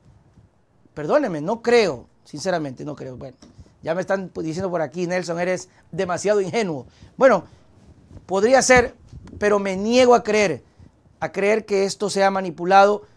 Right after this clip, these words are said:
para hacerse víctimas, no sacando absolutamente nada. ¿Sí me explico, no?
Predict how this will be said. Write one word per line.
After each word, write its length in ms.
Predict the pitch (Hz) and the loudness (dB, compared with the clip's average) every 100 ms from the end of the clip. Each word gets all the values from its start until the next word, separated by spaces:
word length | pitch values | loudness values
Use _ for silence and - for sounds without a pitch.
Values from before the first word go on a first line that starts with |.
| _ _ _ | _ _ _
para 280 | - 202 196 | 4 6 6
hacerse 720 | 196 156 139 - 254 262 240 | 4 -2 -2 2 2 2 -2
víctimas, 640 | 208 208 - 202 220 247 - _ _ _ _ _ - - _ _ - | -2 -6 -10 -8 -6 -8 -14 _ _ _ _ _ -20 -20 _ _ -10
no 260 | 196 240 | -2 -2
sacando 420 | 285 269 277 302 | -2 -4 -2 2
absolutamente 760 | 294 - 220 254 - 240 240 226 | 2 2 -8 -6 -6 -8 -6 -4
nada. 320 | 196 117 - _ _ _ _ _ _ _ _ - | -4 -6 -14 _ _ _ _ _ _ _ _ -14
¿Sí 120 | 247 | -6
me 80 | 269 | -4
explico, 280 | 196 - | -4 -6
no? 180 | 139 233 | -8 -10